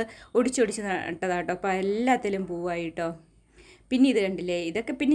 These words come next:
ഞാൻ നിത്യവും വീഡിയോ കാണിക്കുന്നതാണ് കേട്ടോ. പിന്നെ ഞാൻ നമ്മുടെ ചേന, ഇഞ്ചി, കറിവേപ്പ് ഒക്കെ ഒന്ന് വെറുതെ എടുത്താട്ടോ. രണ്ട് കറിവേപ്പില എടുക്കണം, നമുക്ക് കുറച്ച് കറികൾ കൂടി വെക്കാനുണ്ട് കേട്ടോ. അപ്പോൾ കാന്താരിയെന്ന് കാന്താരി മുളകും കുറച്ച് പറിക്കണം, അങ്ങനെയൊക്കെ കേട്ടോ.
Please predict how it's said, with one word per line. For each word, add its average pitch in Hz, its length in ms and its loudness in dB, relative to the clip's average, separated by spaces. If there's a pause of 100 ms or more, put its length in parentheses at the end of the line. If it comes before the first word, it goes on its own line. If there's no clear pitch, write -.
ഞാൻ 302 140 4 (240)
നിത്യവും 262 420 2
വീഡിയോ 233 320 2
കാണിക്കുന്നതാണ് 196 580 -2
കേട്ടോ. 190 200 -6 (520)
പിന്നെ 254 180 6 (120)
ഞാൻ 220 120 2 (100)
നമ്മുടെ 196 220 0 (120)
ചേന, 185 260 0 (220)
ഇഞ്ചി, 180 400 0 (100)
കറിവേപ്പ് 180 560 -2 (560)
ഒക്കെ 359 140 4
ഒന്ന് 311 160 8
വെറുതെ 226 240 4 (100)
എടുത്താട്ടോ. 208 360 -2 (360)
രണ്ട് 214 240 -4
കറിവേപ്പില 180 520 0
എടുക്കണം, 175 340 -2 (400)
നമുക്ക് 185 300 -6
കുറച്ച് 208 400 -4
കറികൾ 180 340 2
കൂടി 185 240 2
വെക്കാനുണ്ട് 185 480 -2
കേട്ടോ. 175 200 -4 (760)
അപ്പോൾ 226 180 2 (300)
കാന്താരിയെന്ന് 180 680 2
കാന്താരി 175 440 0
മുളകും 175 320 -2
കുറച്ച് 175 320 -8
പറിക്കണം, 170 420 -2 (160)
അങ്ങനെയൊക്കെ 180 460 0
കേട്ടോ. 226 200 0